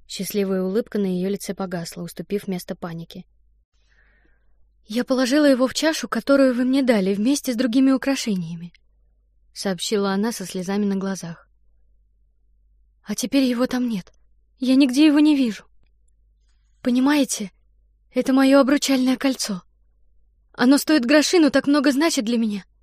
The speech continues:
Ее нижняя губа задрожала, и я чуть не расплакалась вместе с ней от сострадания. И должно же это было случиться с обручальным кольцом,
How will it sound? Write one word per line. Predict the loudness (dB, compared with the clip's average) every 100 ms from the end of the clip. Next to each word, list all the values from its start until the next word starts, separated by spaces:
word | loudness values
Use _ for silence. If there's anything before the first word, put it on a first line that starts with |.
| -6
Ее | -2 0
нижняя | 0 0 0
губа | -2 -2 -4
задрожала, | -4 -4 -4 0 2
и | 2
я | 0 -2
чуть | -4
не | -4
расплакалась | -4 -4 -6 -4 -6 -4
вместе | -4 -4 -6
с | -4
ней | -4
от | -4
сострадания. | -8 -8 -8 -6 -8 -10 -12 _ _ _ _ _ _ -8
И | -4
должно | -2 0 0
же | 2
это | 2 2
было | 0 0
случиться | -2 -4 -4 -4
с | -4
обручальным | -4 -4 -2 0 0
кольцом, | -2 -6 -6 -6 -8